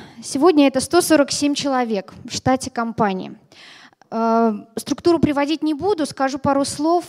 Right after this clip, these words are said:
а, м, про основные направления. Семьдесят семь — отдел разработки и внедрения. Тридцать — развитие продуктов, поддержка продаж в России.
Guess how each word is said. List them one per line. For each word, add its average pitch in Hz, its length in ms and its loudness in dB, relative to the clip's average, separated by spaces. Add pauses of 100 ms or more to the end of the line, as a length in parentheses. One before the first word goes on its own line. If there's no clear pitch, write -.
(120)
а, 240 420 0
м, 220 400 -12
про 285 200 -2
основные 262 420 -6
направления. 226 720 -6
Семьдесят 294 440 -4
семь — 214 360 -6
отдел 226 240 -6
разработки 247 580 -2
и 233 40 -4
внедрения. 208 600 -2 (540)
Тридцать — 277 400 0
развитие 240 460 0
продуктов, 262 520 2
поддержка 247 460 0
продаж 233 360 -2
в 220 60 -8
России. 220 560 -6